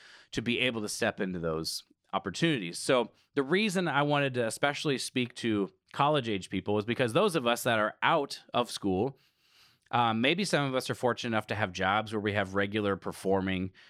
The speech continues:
um, concerts and stuff like that. Other people may not. And so you lose what you have in school, which is tons of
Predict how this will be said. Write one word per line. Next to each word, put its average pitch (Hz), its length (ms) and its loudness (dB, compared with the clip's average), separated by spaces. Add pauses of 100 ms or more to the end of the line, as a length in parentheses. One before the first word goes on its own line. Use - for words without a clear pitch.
(180)
um, 82 720 -2
concerts 117 400 -2
and 110 80 -2
stuff - 180 -4
like 104 160 -2
that. - 260 2 (140)
Other 120 200 0
people 123 220 0
may 113 200 2
not. 131 300 0 (460)
And 120 160 -2
so 117 320 2
you 127 260 -2
lose 180 640 0
what 147 140 0
you 120 120 0
have 156 360 2
in 151 100 0
school, 117 460 2
which 110 240 -2
is - 280 -4 (380)
tons 190 380 0
of 175 420 0